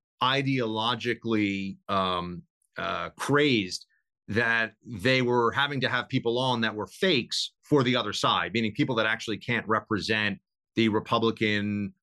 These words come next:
pro-Trump point of view. Instead, it was re-,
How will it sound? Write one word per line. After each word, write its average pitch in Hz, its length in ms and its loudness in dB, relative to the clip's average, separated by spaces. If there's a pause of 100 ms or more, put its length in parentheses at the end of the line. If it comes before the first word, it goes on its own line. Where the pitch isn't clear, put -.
(160)
pro-Trump 107 760 0
point 104 240 0
of 92 120 -2
view. 131 320 4
Instead, 117 280 0
it 113 80 -2
was 98 160 -8 (200)
re-, 120 100 0